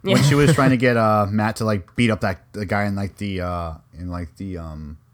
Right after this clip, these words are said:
Speaker 2: apartment, not car, not apartment, in, like, the mansion, when she's trying to get him, like, all angry. Like, I agree with Serge, just trying to get into, like, dark side. All I could hear in my head was, "Good, release your anger. It makes you strong." Like, all I could hear is just, like,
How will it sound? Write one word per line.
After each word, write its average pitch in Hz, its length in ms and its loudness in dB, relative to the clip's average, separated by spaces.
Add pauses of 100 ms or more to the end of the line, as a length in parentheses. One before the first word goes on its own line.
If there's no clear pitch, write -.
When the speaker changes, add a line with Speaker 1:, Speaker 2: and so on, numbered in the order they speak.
(200)
Speaker 2:
apartment, 113 340 -4
not 117 240 -2
car, 92 260 -4
not 98 200 -4
apartment, 82 400 -8
in, 90 240 -4
like, 95 160 -8
the 98 80 -6
mansion, 101 520 -2 (480)
when 107 100 -2
she's 87 60 -6
trying 117 120 2
to 104 40 -2
get 113 100 2
him, 107 60 2
like, 104 180 -2
all 107 260 -2
angry. 107 340 0
Like, 101 140 0
I 107 60 0
agree 131 160 2
with 139 100 2
Serge, 131 240 2
just 104 140 -4
trying 113 120 -2
to 98 40 -6
get 110 60 -4
into, 101 160 -6
like, 90 160 -8
dark 87 200 -2
side. 113 180 -2
All 120 160 2
I 147 60 4
could 165 160 -2
hear 170 140 2
in 147 60 0
my 123 100 0
head 120 180 -2
was, 101 260 -4 (680)
"Good, 101 440 -2
release 120 420 2
your 117 280 2
anger. 87 720 0 (240)
It - 160 -4
makes 151 260 4
you 139 100 2
strong." 139 960 4
Like, 117 240 -6
all - 80 4
I 170 80 4
could 170 140 -2
hear 160 220 2
is 135 120 -2
just, 131 180 -6
like, 123 280 -4